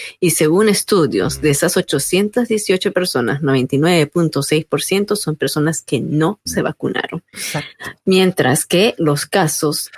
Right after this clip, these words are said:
Speaker 1: los contagios llegaron al día de ayer a ciento siete mil.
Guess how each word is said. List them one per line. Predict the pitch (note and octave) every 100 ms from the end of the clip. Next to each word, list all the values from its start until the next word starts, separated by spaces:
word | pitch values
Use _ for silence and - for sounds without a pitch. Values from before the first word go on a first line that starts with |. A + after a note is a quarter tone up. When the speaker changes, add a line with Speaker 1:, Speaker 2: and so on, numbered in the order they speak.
| - -
Speaker 1:
los | D3 -
contagios | D#3 D#3 D3 G3 - D3 F3+ -
llegaron | F#3 D3+ D3 C#3+ D#3+ E3+
al | - D3+ C#3+
día | D3 F3
de | F#3+
ayer | - D#3 G#3 -
a | E3
ciento | D3 - D#3+ E3+ - F#3+ A#3
siete | - - D3+ D3
mil. | D3 B2+ G2+